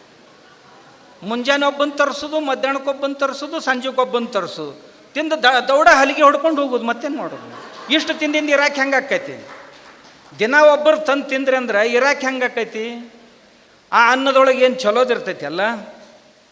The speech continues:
ಅಲ್ರಿ, ಅದ್ರೊಳಗೆ ಏನೇನ್ ಸೇರ್ಸಿರ್ತಾರೆ ನಮ್ಮ ನಾಲಿಗೆ ರುಚಿ ಬರ್ಬೇಕಂತ? ಅದನ್ನೆಂದರ ವಿಚಾರ ಮಾಡಿವೇನ್ ನಾವು? ಏನೂ ಮಾಡಿಲ್ಲ. ಪ್ರಿಸರ್ವೇಟರ್ ಎಷ್ಟು ಹಾಕ್ಯಾರ ಎಂದರೆ ಕೇಳಿವೆ?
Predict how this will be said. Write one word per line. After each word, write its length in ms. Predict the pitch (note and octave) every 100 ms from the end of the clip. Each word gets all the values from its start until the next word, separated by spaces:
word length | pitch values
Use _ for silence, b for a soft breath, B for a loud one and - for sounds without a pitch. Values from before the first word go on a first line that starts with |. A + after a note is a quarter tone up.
| _ _ _ _ _ _ _ G#3
ಅಲ್ರಿ, 500 | A#3+ F#3 F4+ F4 - - - _ _ _ _ -
ಅದ್ರೊಳಗೆ 480 | G#3+ B3+ C#4+ C4+ B3
ಏನೇನ್ 260 | C4+ D#4
ಸೇರ್ಸಿರ್ತಾರೆ 680 | D4+ C#4 C#4 - C4+ C4+ C4
ನಮ್ಮ 200 | B3 A#3
ನಾಲಿಗೆ 360 | G#3 A3 C4 B3
ರುಚಿ 240 | A#3 A#3+
ಬರ್ಬೇಕಂತ? 600 | A#3 A3 G#3+ G#3 F#3 D#3 A3+ D4 - - _ _ _ _ _ _ _ _ _ _ _ _ _ _ _
ಅದನ್ನೆಂದರ 540 | D3+ F#3 F#3 A#3 C4 B3+
ವಿಚಾರ 400 | G#3+ G#3 B3 B3+
ಮಾಡಿವೇನ್ 440 | A3+ A3+ C4 D4
ನಾವು? 280 | A3 C#3 - - _ _ _ _ B3+
ಏನೂ 160 | E4
ಮಾಡಿಲ್ಲ. 380 | D4 F#3+ D3+ C#3+ C#3+ - _ _ _ _ _
ಪ್ರಿಸರ್ವೇಟರ್ 680 | G3+ A3+ B3+ C#4 C4+ C4 C4+
ಎಷ್ಟು 260 | B3+ B3+ A#3
ಹಾಕ್ಯಾರ 280 | A#3 A#3+
ಎಂದರೆ 340 | A3 A3+ B3+ A#3+
ಕೇಳಿವೆ? 680 | A#3+ G#3 B3+ G#3+ A3 -